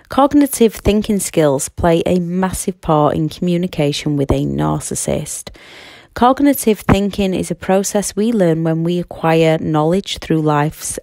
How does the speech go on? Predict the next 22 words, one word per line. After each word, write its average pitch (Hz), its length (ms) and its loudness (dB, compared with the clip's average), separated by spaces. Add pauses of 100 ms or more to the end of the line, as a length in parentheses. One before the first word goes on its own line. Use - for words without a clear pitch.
experiences. 175 1120 0 (560)
Cognitive 196 600 0
thinking 196 420 0
allows 175 460 2
us 160 140 -4
to - 120 -12
gain 151 240 2
understanding 185 800 2
so 160 220 0
we 156 160 0
can 151 220 -4
comprehend, 160 760 0 (160)
think, 180 400 2
process, - 640 -2
learn, 160 440 2
remember, 151 560 0 (100)
pay 143 260 0
attention, 156 580 -2 (400)
and 240 120 4
apply 190 600 2
incoming 165 640 0
information. 147 920 -2